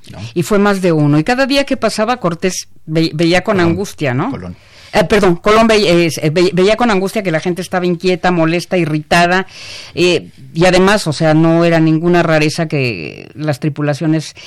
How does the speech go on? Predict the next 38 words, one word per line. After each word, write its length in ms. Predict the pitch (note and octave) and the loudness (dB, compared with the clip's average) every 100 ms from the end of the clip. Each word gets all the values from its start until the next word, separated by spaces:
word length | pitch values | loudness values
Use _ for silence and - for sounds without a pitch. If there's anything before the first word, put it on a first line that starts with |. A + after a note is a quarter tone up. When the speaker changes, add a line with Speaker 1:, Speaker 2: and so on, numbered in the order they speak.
| - | -10
Speaker 2:
llegaran 380 | D3+ E3 E3+ E3 | -2 0 2 2
a 20 | |
amotinarse 720 | D3+ C#3+ - C#3+ E3 E3 - F3+ | 2 -2 -4 -2 0 0 -4 -4
y 80 | |
a 60 | D3+ | -4
liquidar 400 | C3+ D3 C#3+ D3 | -4 -6 -4 -4
a 40 | |
su, 400 | C#3 C#3+ B2+ - - | -4 -6 -8 -8 -14
a 120 | - | -16
su, 300 | - B2 B2 - | -12 -12 -12 -16
a 80 | A#2+ | -18
su 120 | - | -12
capitán 420 | B2 C3 D#3 D#3 | -12 -8 -4 -2
o 80 | B2+ | -2
a 40 | |
su 100 | B2 | -6
conductor, 580 | C3 B2+ B2+ - B2+ A#2+ - | -10 -8 -8 -10 -8 -8 -10
¿no? 140 | D3+ | -10
O 40 | C3+ | -10
sea, 160 | B2 - - - | -10 -14 -18 -8
entonces 260 | A3+ D4 F#4+ | -4 0 2
eran 160 | F#4 | 2
riesgos 400 | C#4 D4+ C4 G3+ | 2 0 2 2
reales 400 | F3+ G#3+ F#3+ C#3+ | 2 2 2 0
que 80 | D3 | -4
estaba, 500 | - D#3 D#3+ D#3 - | -2 2 4 2 0
que 80 | C3 | -4
estaba 260 | D3+ D3+ D#3+ | -2 -2 -2
corriendo 380 | D#3+ D#3 D#3 | -2 0 0
Colón, 320 | E3 G#3+ - C4 - - - | 0 2 0 -2 -14 -20 -6
digo, 140 | D#3+ D#3 | 0 0
aparte 380 | D3+ D#3 D#3 E3 | 2 -2 0 -2
de 100 | C#3 | -2
la 80 | |
incertidumbre 640 | C3+ B2+ C3 C#3+ C#3 C3 C3+ | -2 -4 -4 -2 0 0 0
de 80 | B2 | -2
la 100 | A#2+ | -4
navegación. 480 | A2 A2 G#2 G#2 | -4 -6 -8 -12